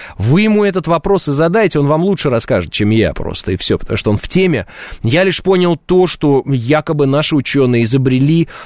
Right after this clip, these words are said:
м, ядерный двигатель специальный какой-то, э, который, в общем, э, позволяет, ну, за два месяца долететь до Плутона якобы.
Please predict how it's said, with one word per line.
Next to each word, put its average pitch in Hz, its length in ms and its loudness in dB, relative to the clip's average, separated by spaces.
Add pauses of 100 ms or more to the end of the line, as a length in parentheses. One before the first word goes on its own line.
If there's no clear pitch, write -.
(100)
м, 113 240 2
ядерный 143 640 2
двигатель 127 720 0
специальный 139 720 -2
какой-то, 127 600 0 (360)
э, 101 1160 0 (100)
который, 147 480 2
в 113 140 -2
общем, 120 680 0
э, - 20 -4
позволяет, 117 800 0 (360)
ну, 107 140 -6 (760)
за 139 220 0
два 147 240 0
месяца 160 480 0
долететь 135 520 0
до 143 100 0
Плутона 143 560 0
якобы. 76 580 -10